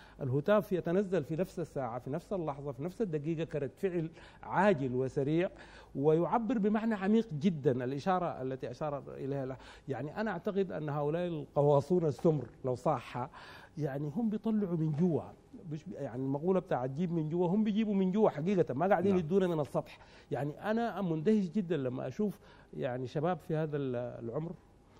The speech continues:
Speaker 1: ومدى عمق الفكرة اللي هم بيعبروا عنها في، ببساطة، في،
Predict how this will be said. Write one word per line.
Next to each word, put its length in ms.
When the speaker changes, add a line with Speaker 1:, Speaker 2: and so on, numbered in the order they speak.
Speaker 1:
ومدى 1000
عمق 500
الفكرة 440
اللي 140
هم 160
بيعبروا 380
عنها 300
في، 140
ببساطة، 640
في، 240